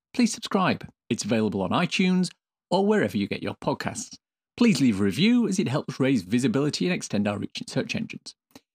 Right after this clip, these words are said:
If you've reached this part of the podcast and are still listening, thank you. Why not let me know you've got to this point by tweeting me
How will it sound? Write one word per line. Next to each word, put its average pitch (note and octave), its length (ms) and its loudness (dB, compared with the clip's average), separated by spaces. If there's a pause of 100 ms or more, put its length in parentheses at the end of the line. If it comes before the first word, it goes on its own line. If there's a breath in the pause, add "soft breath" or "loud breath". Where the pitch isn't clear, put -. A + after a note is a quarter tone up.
(200)
If B3 200 6
you've C#3 160 2
reached D#3 340 0
this C4 180 4
part D3 320 -2
of A2 80 -4
the A2+ 80 -2
podcast B2+ 580 -4
and G#2 180 -4
are G2+ 120 -4
still A#2 240 -4
listening, C#4 400 0 (200)
thank C4 180 2
you. - 120 0 (760)
Why C#4+ 180 -2
not C#4 180 0
let F3 140 0
me C#3 80 4
know B2+ 120 6
you've G#2 160 2
got - 160 -2
to C#3 80 -2
this B2+ 120 0
point F#3+ 340 0
by D#3+ 140 0
tweeting - 400 -2
me D3 240 0